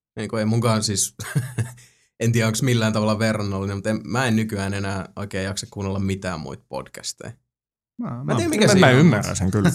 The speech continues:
Speaker 1: <laughs> Siis ei muut-, siis ei se oo siitä, et-, ettenkö niinku tykkäisi edelleen podcasteista, eikä tätä <laughs> muuten te-,
Speaker 2: Niin.
Speaker 1: tekisi joka toinen viikko, mutta tota, j-, jotenkin se on aiheuttanut sen, et, et tota, ehkä se on se, et kuitenkin kun editoi nää jaksot ja,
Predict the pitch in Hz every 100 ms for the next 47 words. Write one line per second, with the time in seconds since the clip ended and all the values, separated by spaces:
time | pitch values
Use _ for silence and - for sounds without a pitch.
0 | - 131 113 85 117 110 - - - -
1 | 127 135 127 78 117 120 123 120 127 -
2 | 127 117 117 - - 113 117 107 107 104
3 | 107 98 - _ _ 208 208 123 110 107
4 | 104 104 107 110 104 107 101 107 101 107
5 | 101 104 107 113 120 127 120 - - -
6 | 135 139 131 233 214 - - - 143 117
7 | 113 110 110 110 101 110 101 104 101 101
8 | 101 104 98 104 104 _ _ _ _ _
9 | _ _ _ _ _ _ _ _ _ _
10 | _ _ 202 - 220 220 170 127 170 147
11 | 127 123 117 110 113 101 98 107 98 95
12 | 95 - - 98 98 95 98 _ _ -
13 | 113 143 151 147 131 127 127 120 113 113
14 | 120 117 113 110 110 107 110 110 - 101
15 | 104